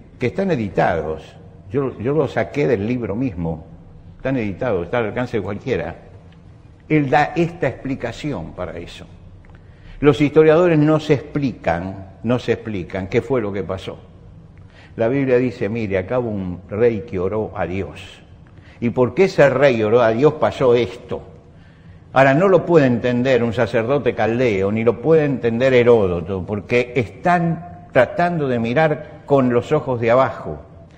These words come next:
Y hay que mirar las cosas también con los ojos de arriba. Fue librado Ezequías, fue librado Ezequías, y fue librado el reino. ¿Por qué no fue librado en la misma forma Acaz?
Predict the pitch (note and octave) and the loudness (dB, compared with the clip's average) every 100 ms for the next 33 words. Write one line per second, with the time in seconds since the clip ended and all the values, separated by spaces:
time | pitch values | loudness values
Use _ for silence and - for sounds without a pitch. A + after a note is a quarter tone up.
0 | - - D3+ F3+ D#3 C#3 C3+ E3+ D3 C3+ | -18 2 4 4 4 2 4 2 2 -2
1 | - D#3 D3 B2+ - A#2+ B2+ C#3+ A#2+ A2 | 0 -2 0 -2 -2 -2 2 2 2 2
2 | F#2+ B2 A2 G2+ G2 A2 D#2+ D2+ - - | 2 2 2 0 0 -2 -4 -12 -18 -20
3 | - - - - - - - - - - | -20 -20 -20 -20 -20 -20 -20 -20 -20 -20
4 | - - - - - - - F3 E3 C#3 | -20 -20 -20 -20 -20 -8 4 6 8 8
5 | C#3+ E3+ D#3+ B2+ A#2 - - - A#2+ - | 6 6 6 6 4 2 -8 -4 -4 -2
6 | A2 - A2 D#2 D2 - - - - - | -4 -2 -4 -4 -8 -14 -20 -20 -20 -20
7 | - - - - - C#3 C3 A#2+ A#2 F#2 | -20 -20 -20 -20 0 2 2 2 2 2
8 | E2 D#2 - D#2+ D2 C#2 D2 - - C3 | -2 -6 -8 -14 -12 -12 -14 -20 -4 -2
9 | A2 E3+ D#3+ B2+ B2+ C3+ B2 - G#2 G2 | 2 4 4 4 2 2 2 2 0 -2
10 | C#2+ D2+ D#2+ - - - - - - - | -2 -8 -12 -14 -20 -20 -20 -20 -20 -20
11 | - - - - - - - C#3 D3 A#3 | -20 -20 -20 -20 -20 -20 -6 -4 2 2
12 | F3+ E3 D#3 C3 C3+ C#3+ A#2 G#2+ C3+ B2+ | 4 2 2 4 4 4 2 0 0 0
13 | G2+ B2 A2+ G2+ - G2+ - F2+ E2+ - | 2 2 2 2 -2 -4 0 -2 -2 -10
14 | - | -18